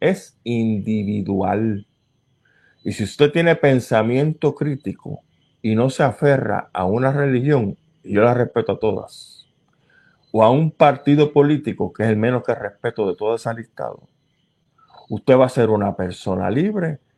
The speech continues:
y usted se va a dar cuenta de las barbaridades que hacen los religiosos y los partidos políticos por mantenerlo B R U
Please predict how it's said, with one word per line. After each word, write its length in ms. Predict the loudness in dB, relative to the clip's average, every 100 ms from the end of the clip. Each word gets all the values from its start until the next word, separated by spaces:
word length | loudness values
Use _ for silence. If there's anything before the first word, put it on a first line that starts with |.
| _
y 160 | -2 -2
usted 340 | -2 0 -2
se 160 | 2 0
va 160 | 2
a 40 | 2
dar 260 | 0 -2
cuenta 680 | -4 -2 0 -2 -6 -10 -12 -14 _ _ _ _ _ _
de 100 | 2
las 180 | 2 2
barbaridades 840 | 0 2 2 2 2 2 2 0
que 140 | 0 -2
hacen 400 | 0 -2 -8 -8
los 420 | -8 -2 4 4 4
religiosos 1000 | 0 -2 -4 -6 -8 -12 -18 -20 _ _ _ _ _ _ _ _
y 120 | 0
los 140 | 0 2
partidos 480 | 0 0 -2 -4
políticos 960 | -4 -4 -4 -6 -10 -8 -8 -12 _ _ _ _ _ _ _ _ _ _
por 160 | -2
mantenerlo 1000 | 0 -2 -2 -2 0 2 2 2 2 -2 _ _ _ -12
B 640 | 2 2 2 -2 -10 -4
R 460 | 2 4 4 4 4
U 320 | 4 0 -4